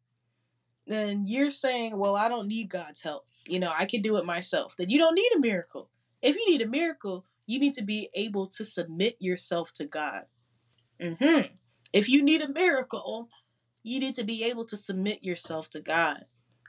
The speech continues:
Mm. But I'll leave it right there 'cause it's a Sunday night, and I said I was gonna let y'all out earlier. <laughs> So, yeah, um, that's it,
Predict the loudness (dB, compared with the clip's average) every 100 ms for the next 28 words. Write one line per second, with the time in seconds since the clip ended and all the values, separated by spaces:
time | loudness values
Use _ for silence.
0 | _ _ _ _ _ _ _ _ _ _
1 | _ _ _ -6 2 4 4 0 _ -20
2 | _ _ -20 -18 -18 -20 _ 4 6 8
3 | 6 6 6 6 6 6 4 4 -2 -2
4 | 0 0 -2 -2 2 2 2 0 2 0
5 | 2 -2 -4 -6 -2 -2 0 0 2 0
6 | -2 -2 -2 -2 -2 0 0 -2 -4 2
7 | 4 4 -2 -4 -4 -6 _ _ _ 2
8 | 2 -2 -4 -12 _ _ _ _ _ _
9 | _ _ _ -14 -4 -2 -2 -2 -4 -4
10 | -10 -6 -2 0 0 -2 -4 -12 _ _
11 | _ _ _ _ _ _ _ -8 -8 -8
12 | -12